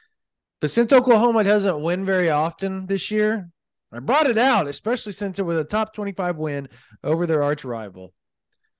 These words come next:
Congrats to the Sooners. Congrats, Oklahoma fans.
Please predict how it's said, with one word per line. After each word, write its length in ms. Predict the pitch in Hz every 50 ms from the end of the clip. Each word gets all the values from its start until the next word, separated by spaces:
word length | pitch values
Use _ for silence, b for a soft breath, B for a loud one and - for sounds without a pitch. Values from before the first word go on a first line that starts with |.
| _ _ _ _ _ _ _ _ _ _ -
Congrats 520 | - 160 156 147 165 170 185 185 175 -
to 100 | - 185
the 120 | 170 170 160
Sooners. 560 | - - 165 156 156 156 156 151 147 - -
Congrats, 540 | - - 135 135 135 165 165 160 170 165 -
Oklahoma 540 | 170 165 165 151 139 139 143 135 135 131 131
fans. 580 | - 131 131 127 127 123 123 127 123 - -